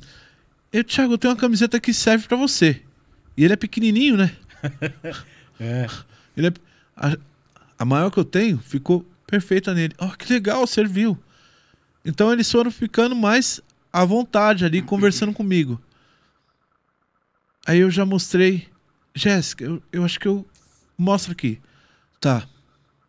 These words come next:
Speaker 1: "Eu, você já sabe, né?" "Sei." "Então mostra." "Eu vou montar o look dos três,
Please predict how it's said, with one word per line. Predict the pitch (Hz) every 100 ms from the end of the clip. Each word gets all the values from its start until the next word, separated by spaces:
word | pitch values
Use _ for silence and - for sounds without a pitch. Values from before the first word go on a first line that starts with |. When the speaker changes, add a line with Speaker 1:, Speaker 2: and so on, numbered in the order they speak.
| _ _ _ _ -
Speaker 1:
"Eu, | 127 170 175 - _ _ _ _ _
você | - 117
já | 147
sabe, | - 151 113
né?" | 117 135 - - _ _
"Sei." | - 117 101 - _ _ _ _ _ -
"Então | 135
mostra." | 143 110 - - - _ _ _ _ _ _ _ _ _ _ _ _ _ _ _ -
"Eu |
vou | 131 214
montar | 233 196 190
o | 165
look | 170 196 - 131
dos | - 143 156 -
três, | 170 185 139 - -